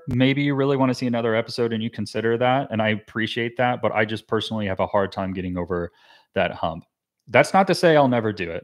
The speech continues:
but right now I'm going around to producers and studios, and maybe it'll land that crowdfunding is the only way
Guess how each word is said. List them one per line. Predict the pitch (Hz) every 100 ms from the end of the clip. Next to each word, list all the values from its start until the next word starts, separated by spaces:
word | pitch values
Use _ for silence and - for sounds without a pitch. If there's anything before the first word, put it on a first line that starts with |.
| 135 113
but | 110
right | 131 135
now | 139
I'm | 127
going | 123 127 120
around | 117 107
to |
producers | - 101 107 - 101 101 -
and | 95
studios, | 90 - 95 92 95 95
and | 95
maybe | 101 104
it'll | 110 107 101
land | 95 95 95
that | 92 -
crowdfunding | - 90 - 92 90
is | 87
the | 95
only | 87 90
way | 87 85 85 85